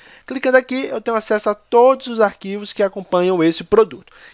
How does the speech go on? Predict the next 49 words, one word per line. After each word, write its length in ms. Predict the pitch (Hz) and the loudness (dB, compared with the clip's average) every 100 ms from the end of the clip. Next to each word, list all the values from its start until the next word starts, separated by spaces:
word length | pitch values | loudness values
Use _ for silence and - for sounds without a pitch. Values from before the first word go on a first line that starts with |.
| - | -8
Então, 220 | 165 254 | -2 2
daqui 280 | 254 254 262 | 2 0 -8
o 60 | |
que 80 | 247 | -8
a 80 | 240 | -8
gente 180 | 226 214 | -8 -4
vai 120 | 214 | -4
precisar 400 | 208 214 220 233 | -4 -8 0 2
é 40 | |
o 40 | 240 | 2
seguinte, 420 | 285 214 120 117 | -2 -8 -10 -8
vai 80 | 151 | -8
ser 220 | - 185 | 0 2
o 100 | 185 | 4
e-book 400 | 185 165 170 - | 4 2 -4 -4
traduzido, 720 | - 143 165 170 156 208 285 _ - - | 0 0 0 -10 -8 -8 -10 _ -20 -14
onde 120 | 151 | -6
a 40 | 151 | -4
gente 100 | 156 | 0
vai 120 | 151 | 0
colocar 340 | 156 147 143 | 2 2 2
o 80 | 147 | -2
nosso 340 | 147 143 - 160 | 0 -4 -6 -6
nome 300 | 139 143 - | -2 -4 -4
como 200 | 139 143 | 0 2
autor, 440 | 175 - 208 - _ | 2 2 2 0 _
certamente. 880 | - - 131 143 147 151 240 - 294 - - - - _ | -8 -4 -2 -4 -4 -4 -4 -6 -8 -18 -20 -20 -20 _
Teremos 380 | 220 226 233 - | 4 4 2 0
também 500 | 226 202 202 196 190 | -2 0 0 2 0
aqui 240 | 180 185 | 0 2
a 80 | 175 | 2
reutilização 640 | 160 208 196 190 180 - | 2 -4 -10 -10 -10 -6
da 140 | 165 165 | -2 0
página 360 | 160 151 147 | 0 0 -2
de 120 | 143 151 | -14 -10
vendas. 340 | 147 214 202 | -10 -8 -6
Eu 80 | 139 | -8
vou 280 | 123 - 220 | -2 2 4
reutilizar 500 | 196 175 156 147 147 | 2 -6 -8 -6 -6
essa 160 | 151 | -6
página 340 | - 143 143 135 | 0 0 0 -8
de 60 | |
vendas 280 | 131 131 123 | -8 -8 -8
pra 200 | - 131 | -4 -4
gente 100 | 135 | -2
colocar 320 | 143 131 131 | -6 -4 -2
na 180 | 123 123 | 0 2
Eduz, 540 | 143 175 160 143 208 | 4 4 4 4 4
ok? 480 | 147 - 127 156 262 | 0 2 4 4 2